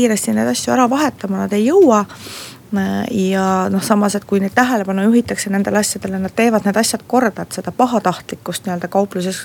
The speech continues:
iseenesest koha peal ei ole ja eeldada seda, et nad meelega midagi tahetakse teha, väga ei saa, et, äh, küll aga jah, te-,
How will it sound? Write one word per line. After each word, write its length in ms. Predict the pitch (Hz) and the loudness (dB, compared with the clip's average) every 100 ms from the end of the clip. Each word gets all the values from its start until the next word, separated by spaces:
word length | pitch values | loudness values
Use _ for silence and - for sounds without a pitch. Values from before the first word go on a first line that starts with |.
| - - | -14 -10
iseenesest 680 | 214 214 175 175 180 - | 0 0 0 -2 -6 -4
koha 240 | 214 202 185 | -2 -2 -4
peal 320 | 185 180 180 180 | -2 -2 -2 -2
ei 160 | - 196 | -2 2
ole 220 | 226 233 175 180 | 4 2 0 0
ja 80 | 202 | 0
eeldada 320 | 202 175 175 | 0 -2 -6
seda, 280 | 165 202 - | -8 -8 -8
et 80 | 190 | -4
nad 160 | 185 196 | 0 4
meelega 400 | 214 190 170 170 | 4 2 -2 -4
midagi 300 | 170 165 165 | -4 -6 -8
tahetakse 480 | 170 175 - - 185 | -8 -10 -12 -12 -8
teha, 220 | 175 180 - - - - - | -10 -10 -12 -12 -12 -16 0
väga 320 | 208 214 220 | 2 4 2
ei 80 | 196 | 2
saa, 380 | 180 165 - 175 | -2 -4 -6 -8
et, 240 | - - | -12 -8
äh, 380 | 185 185 185 185 | -6 -4 -6 -8
küll 240 | - 202 190 | -4 -2 -2
aga 220 | 190 202 | 0 2
jah, 160 | 214 202 | 0 -2
te-, 200 | 214 | -8